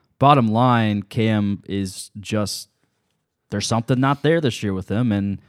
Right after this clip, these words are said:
I go back to, and I've said it before on this podcast, and we're gonna talk about him here at segment two, but Panarin,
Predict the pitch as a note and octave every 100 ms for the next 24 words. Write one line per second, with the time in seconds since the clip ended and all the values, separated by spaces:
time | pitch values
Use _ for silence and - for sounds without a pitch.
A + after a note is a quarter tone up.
0 | _ _ - - A2 C#3 E3 E3 C3 B2
1 | C#3 - B2+ B2 B2+ B2 A2 G#2 - G#2+
2 | A#2 - C3 C3+ C3+ C#3+ C3 - G#2 G2+
3 | B2+ - - _ _ _ _ _ - F2+
4 | G#2+ A2 G#2+ A#2 A#2 G#2+ A2+ A2+ A2 A#2
5 | A2+ A2+ A#1 - A#2+ A2+ A#2+ - C#3 A2+
6 | G2+ G2+ _ _ _ G#2 G2+ - _ _
7 | B2+ A2+ D3 E3 B2+ A#2